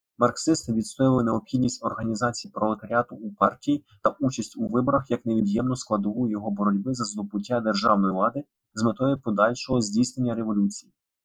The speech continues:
Бакуністи ж виступали за створення робітничих союзів, яким відводили провідну роль у революції, яка мала бути одночасною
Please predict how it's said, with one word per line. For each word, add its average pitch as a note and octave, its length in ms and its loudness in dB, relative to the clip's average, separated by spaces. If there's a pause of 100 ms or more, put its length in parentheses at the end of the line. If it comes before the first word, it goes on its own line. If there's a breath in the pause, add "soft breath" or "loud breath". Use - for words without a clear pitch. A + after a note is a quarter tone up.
(240)
Бакуністи B2+ 560 2
ж A2 100 -6
виступали A#2 500 -2
за A2+ 100 -2
створення A2+ 540 -4
робітничих G#2+ 560 -2
союзів, B2 540 2
яким G#2+ 320 0
відводили G#2+ 520 0
провідну G#2 520 0
роль A2 180 0
у G#2+ 100 2
революції, G#2+ 720 0 (260)
яка G#2+ 220 -2
мала A2+ 220 0
бути A2+ 300 0
одночасною G#2+ 680 -4